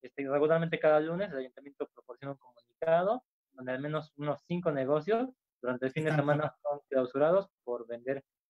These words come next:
Speaker 1: estas bebidas durante la contingencia.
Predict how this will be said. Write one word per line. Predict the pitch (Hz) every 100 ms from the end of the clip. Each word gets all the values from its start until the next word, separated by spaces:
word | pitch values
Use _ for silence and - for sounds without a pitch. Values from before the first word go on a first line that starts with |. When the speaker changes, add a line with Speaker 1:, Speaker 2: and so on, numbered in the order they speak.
| -
Speaker 1:
estas | 139 - 123
bebidas | 123 139 156 139
durante | 117 117 117 113
la | 113
contingencia. | 113 110 117 113 110 - 120 -